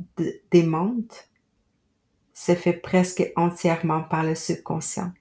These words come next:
Par la prière, le subconscient est amené à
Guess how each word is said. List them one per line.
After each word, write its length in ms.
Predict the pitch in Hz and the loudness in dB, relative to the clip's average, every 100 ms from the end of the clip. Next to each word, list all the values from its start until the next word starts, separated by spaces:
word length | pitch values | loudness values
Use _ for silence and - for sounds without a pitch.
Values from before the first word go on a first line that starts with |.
| _ - - _ _ _ _ _ _ _ _ _ _ | _ -20 -20 _ _ _ _ _ _ _ _ _ _
Par 180 | 175 165 | 4 6
la 120 | 165 | 6
prière, 540 | - - 175 185 202 | 2 0 2 4 4
le 120 | 175 170 | 2 0
subconscient 680 | - 175 - 175 180 185 | -2 -4 -2 -4 0 2
est 180 | 180 175 | 2 2
amené 420 | 170 170 170 175 | 2 0 2 2
à 240 | 175 - | 2 -2